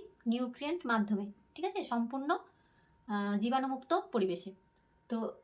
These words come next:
এটি প্ল্যান্ট টিস্যু কালচারও হতে পারে বা অ্যানিম্যাল টিস্যু কালচারও হতে পারে। তো আজকে আমি প্ল্যান্ট টিস্যু কালচার নিয়ে আলোচনা করছি।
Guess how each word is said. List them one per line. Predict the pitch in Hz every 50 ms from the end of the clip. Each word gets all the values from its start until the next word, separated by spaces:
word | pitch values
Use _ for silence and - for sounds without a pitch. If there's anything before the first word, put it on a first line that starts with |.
| _ _ _ _ _
এটি | - 233 254 277 277 277 277 277
প্ল্যান্ট | - 262 240 240 254 262 262 254 - _ _ -
টিস্যু | - 254 233 285 277 269 269 247 - - - - - -
কালচারও | - 220 233 233 254 262
হতে | 254 254 262 247
পারে | 247 247 302 381
বা | 381
অ্যানিম্যাল | 294 262 254 254 254 254
টিস্যু | 254 247 - 233
কালচারও | 240 226 220 247 254
হতে | 254 226 240
পারে। | 214 208 247 330
তো | 359
আজকে | 294 240 226 - -
আমি | 247 247
প্ল্যান্ট | 240 240 233 233 254
টিস্যু | 269 277 285 285
কালচার | 277 247 240 254
নিয়ে | 240 240 233
আলোচনা | 226 226 233 226 214
করছি। | 220 208 208 - 294 370